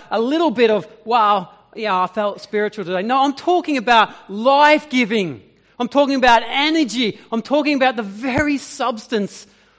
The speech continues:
of our spiritual life. If we wanna understand anything to do with the love of God, do you know where we need to be?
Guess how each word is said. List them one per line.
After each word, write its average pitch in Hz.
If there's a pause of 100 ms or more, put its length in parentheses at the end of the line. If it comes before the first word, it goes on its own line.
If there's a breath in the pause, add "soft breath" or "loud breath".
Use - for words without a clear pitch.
of 196
our 196
spiritual 208
life. 175 (680 soft breath)
If 214
we 302
wanna 277
understand 254
anything 269
to 262
do 247
with 233
the 220
love 226
of 220
God, 180 (540 soft breath)
do -
you 120
know 120
where 226
we 117
need -
to -
be? 254